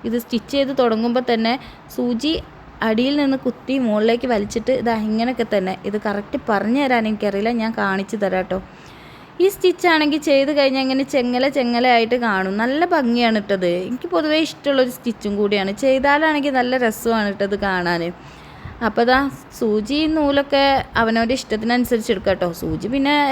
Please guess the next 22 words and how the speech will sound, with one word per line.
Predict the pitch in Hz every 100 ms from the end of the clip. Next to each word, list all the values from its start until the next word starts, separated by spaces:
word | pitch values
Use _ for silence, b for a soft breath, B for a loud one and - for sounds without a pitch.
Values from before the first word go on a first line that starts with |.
| 285
എല്ലാത്തിനും | 277 269 269 262
ഒന്നായിരിക്കും. | 233 226 214 208 240 202
നൂല് | 190 196 254
പിന്നെ | 262 262
അവനവൻ്റെ | 254 247 254 254
ഇഷ്ടമുള്ള | - 247 247
കളറ്, | 240 208 208 233 -
അവനവൻ്റെ | 214 214 214 233
ഇഷ്ടമുള്ള | - 214 226
ചിത്രങ്ങൾ, | 233 - 202 208 220 -
ഇങ്ങനെയൊക്കെ | 247 254 262 247 240
തന്നെയാണ് | 233 208 202 202
ട്ടോ | 185
എടുക്കൽ. | - 185 175 B B B B 277
ഏകദേശം | 294 339 359 370 403
ഇതാ | 320 311 311
തുന്നി | 285 254 294 294
കഴിയുമ്പോൾ | 254 254 262 269 -
ഇങ്ങനെ | 233 233 247 - -
ചെങ്ങലയായിട്ട് | 294 277 294 302 269 214 214 208
നിൽക്കും | 196 190
ട്ടോ. | 185